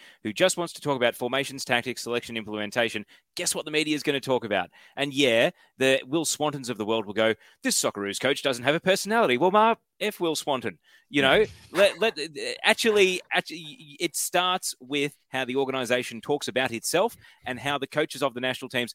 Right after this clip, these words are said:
Speaker 1: talk about their national teams. The media will follow.
Speaker 2: Remember how, like,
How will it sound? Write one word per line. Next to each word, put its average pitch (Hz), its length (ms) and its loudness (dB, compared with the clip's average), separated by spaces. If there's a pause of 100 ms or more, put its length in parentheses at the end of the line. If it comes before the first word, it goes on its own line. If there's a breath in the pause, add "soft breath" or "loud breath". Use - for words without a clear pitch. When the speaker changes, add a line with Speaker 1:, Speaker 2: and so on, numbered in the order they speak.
(120)
Speaker 1:
talk 151 340 4
about 120 340 0
their 123 160 2
national 117 380 -6
teams. 110 300 -4 (180)
The 113 80 -2
media 160 480 4
will 123 380 0 (120)
follow. 98 260 -8 (800)
Speaker 2:
Remember 190 500 10
how, 127 580 10 (140)
like, 107 380 4